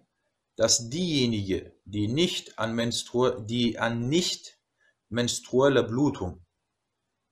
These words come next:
und das nennt sich Al-Mustahaba, die Frau, die, äh, Blutungen hat, aber diese Blutungen nicht von der Menstruation sind, so nennt man sie Al-Mustahaba.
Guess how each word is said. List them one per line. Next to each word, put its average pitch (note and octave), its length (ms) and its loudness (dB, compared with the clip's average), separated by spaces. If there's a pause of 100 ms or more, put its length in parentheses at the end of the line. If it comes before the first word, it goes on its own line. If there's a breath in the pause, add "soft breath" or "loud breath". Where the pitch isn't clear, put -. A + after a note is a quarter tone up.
(100)
und G#2 160 -8
das - 200 -2
nennt C3+ 180 -2
sich - 280 -6
Al-Mustahaba, A2+ 920 2
die F2+ 100 -8
Frau, B2+ 300 2
die, B2 300 -4 (440 loud breath)
äh, G#2+ 100 -6
Blutungen C3 560 0
hat, D3+ 260 2
aber B2 300 2 (340)
diese C#3 340 -2
Blutungen C#3 560 -2
nicht - 360 -4 (640)
von C#3+ 220 0
der C3+ 100 2
Menstruation C3 840 2
sind, F3+ 440 -2
so A#2+ 180 0
nennt D3+ 260 0
man C3+ 180 0
sie D3 300 -2
Al-Mustahaba. C3 1400 6